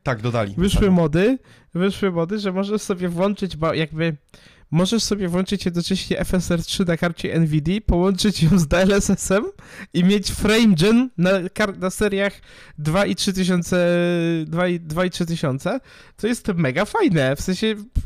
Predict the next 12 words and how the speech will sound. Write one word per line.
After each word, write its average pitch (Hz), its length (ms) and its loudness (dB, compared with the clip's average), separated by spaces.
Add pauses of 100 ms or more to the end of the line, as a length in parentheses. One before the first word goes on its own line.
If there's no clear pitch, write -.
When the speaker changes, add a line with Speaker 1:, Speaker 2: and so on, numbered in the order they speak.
(120)
Speaker 2:
jakby 214 360 -2
oglądałem 214 600 0
to, 233 360 2 (2250)
te 185 100 -4
filmiki, 214 440 -4
to 254 100 -6
to 269 100 -4
nie 254 140 -6
wygląda 247 320 -4
tak 269 240 -8
bardzo 359 320 -2
źle, 165 400 0